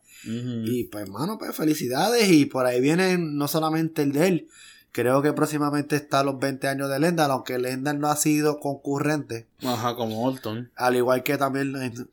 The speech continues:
Speaker 2: en junio, creo que es que, de hecho, que ese es el rumor que se dice que Cena va a volver, que también
Speaker 1: Ajá.
Speaker 2: se cumple los veinte años de Cena. Otro que no ha sido concurrente, el que ha llevado los veinte años,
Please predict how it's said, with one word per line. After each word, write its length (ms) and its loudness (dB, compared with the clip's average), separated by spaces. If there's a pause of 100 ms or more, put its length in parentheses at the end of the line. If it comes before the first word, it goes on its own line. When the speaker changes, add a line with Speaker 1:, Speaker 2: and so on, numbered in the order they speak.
(280)
Speaker 2:
en 140 -10
junio, 440 4
creo 220 -2
que 100 -6
es 60 -8
que, 200 -2
de 80 0
hecho, 160 -4
que 100 -6
ese 200 -4
es 120 0
el 60 -
rumor 320 -2
que 140 -4
se 300 -4
dice 340 -2
que 220 -2
Cena 280 -4
va 80 -4
a 40 -4
volver, 440 -2 (120)
que 120 -8
también 280 2
Speaker 1:
Ajá. 80 0
Speaker 2:
se 100 2
cumple 320 -4
los 120 -2
veinte 280 -4
años 240 -2
de 100 -4
Cena. 380 0 (340)
Otro 300 2
que 100 2
no 60 2
ha 40 0
sido 200 0
concurrente, 960 0
el 160 -8
que 80 -8
ha 60 -2
llevado 340 6
los 160 2
veinte 340 -2
años, 380 -4